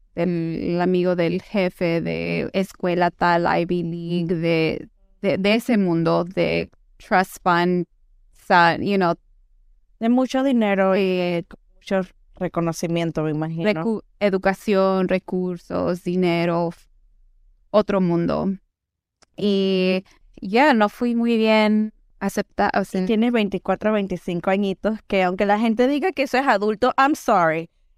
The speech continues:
Speaker 2: eso no es adulto todavía. <laughs> O sea,
Speaker 1: No lo es.
Speaker 2: las responsabilidades son, pero tu carácter a los veinticuatro, veinticinco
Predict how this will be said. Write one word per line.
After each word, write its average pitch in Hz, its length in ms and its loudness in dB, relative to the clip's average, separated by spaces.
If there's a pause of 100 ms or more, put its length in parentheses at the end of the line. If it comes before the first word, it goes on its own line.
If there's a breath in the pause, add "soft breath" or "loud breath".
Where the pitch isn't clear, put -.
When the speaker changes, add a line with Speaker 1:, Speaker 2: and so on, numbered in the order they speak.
Speaker 2:
eso 208 260 -2
no 220 120 4
es 220 100 4
adulto 226 440 2
todavía. 190 520 0
<laughs> - 560 -2
O 285 60 -8
sea, 240 240 0 (120)
Speaker 1:
No 240 140 0
lo 277 220 0
es. 311 140 2
Speaker 2:
las 247 140 4
responsabilidades 240 840 0
son, 240 280 0
pero 202 280 2
tu 220 360 -10
carácter 180 800 0
a 220 80 4
los 196 160 0
veinticuatro, 190 640 0
veinticinco 220 540 -2